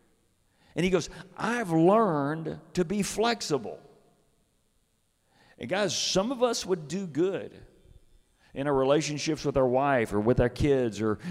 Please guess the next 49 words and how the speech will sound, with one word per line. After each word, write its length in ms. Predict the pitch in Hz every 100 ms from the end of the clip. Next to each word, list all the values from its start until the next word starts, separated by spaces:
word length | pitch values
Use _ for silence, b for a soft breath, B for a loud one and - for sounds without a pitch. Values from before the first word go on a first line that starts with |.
| 151
at 160 | - -
the 120 | 135
office 520 | 127 135 123 113 -
or 120 | 107
at 100 | 120
the 80 | 127
job 500 | 110 139 135 127 117
or 140 | 98 73
in 220 | 123 139
church 540 | - 156 139 120 107
or 60 | 110
whatever, 300 | 117 131 117 190 151
to 140 | - 139
learn 400 | 127 175 220 214
to 40 |
be 140 | 190 196
flexible 580 | 165 180 202 170 151
from 280 | 139 139 127
time 240 | 139 139 147
to 60 |
time. 460 | 139 165 - - - - _ _ _ _ _ b b b b b b b b
Some 260 | - 269 269
things 240 | 302 269
just 200 | 240 240
need 140 | 180 170
to 60 |
roll 260 | 117 135 143
off 220 | 135 -
your 100 | 127
back. 380 | 107 110 82 -
How 100 | 107
many 180 | 123 120
of 80 | 107
you 140 | 113
know 260 | 110 107 104
that? 220 | 80 - - _ -
That 200 | 123 123
is 160 | 104
a 100 | 101
spiritual 540 | 95 - 113 113 - 95
gift 320 | 98 90 -
a 40 |
lot 280 | 90 85 82
of 80 | 87
times. 420 | 85 - - - b b b -
Just 180 | 320
let 160 | 311 330
it 60 | 269
go. 420 | 330 339 254